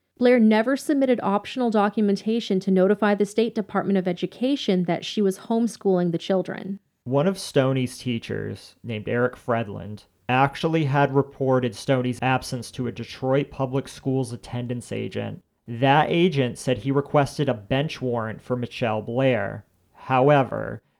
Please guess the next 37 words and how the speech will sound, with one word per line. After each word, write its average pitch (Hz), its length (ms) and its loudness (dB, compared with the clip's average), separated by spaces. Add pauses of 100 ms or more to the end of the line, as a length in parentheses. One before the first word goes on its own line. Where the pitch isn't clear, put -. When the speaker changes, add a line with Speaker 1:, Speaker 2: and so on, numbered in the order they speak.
(100)
Speaker 2:
the 127 60 -4
teacher 143 320 -2
never 131 480 2
learned 151 300 2
what 127 200 2
became 139 440 -4
of 110 120 -8
that 101 240 -2
warrant. 104 440 -6 (460)
When 139 140 0
Stoney 165 440 4
was 190 180 2
still 139 360 4
out 127 220 2
of 127 100 -2
school 127 540 0
weeks 120 400 -4
later, 123 580 -2 (300)
Fredlin 151 400 4
called 151 280 2
Child 131 320 4
Protective 123 440 -4
Services, 110 840 -6 (100)
who 135 140 -4
told 175 400 2
him 107 420 -6 (240)
that 127 180 2
in 123 120 -2
the 120 60 -4
state 139 320 2
of 143 120 -2
Michigan, 123 720 -4 (380)
a 127 60 2
lack 123 360 0
of 156 100 -2
school 165 340 2
attendance 110 720 -4